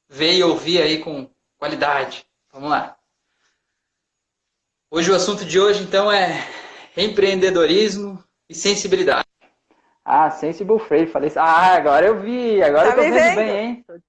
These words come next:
Speaker 1: Ah, agora melhorou, hein?
Speaker 2: Ah,
Speaker 1: Olha
Speaker 2: agora deu
Speaker 1: só,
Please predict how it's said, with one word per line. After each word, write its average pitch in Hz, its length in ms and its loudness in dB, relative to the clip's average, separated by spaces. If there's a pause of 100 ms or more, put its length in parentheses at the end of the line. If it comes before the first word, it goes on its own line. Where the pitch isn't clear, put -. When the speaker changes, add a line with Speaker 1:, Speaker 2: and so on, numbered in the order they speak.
(260)
Speaker 1:
Ah, 165 500 0
agora 156 380 2
melhorou, 202 500 2
hein? 214 200 0 (440)
Speaker 2:
Ah, 165 200 -12
Speaker 1:
Olha - 20 0 (120)
Speaker 2:
agora 151 40 -2
deu - 100 -10
Speaker 1:
só, 190 80 -14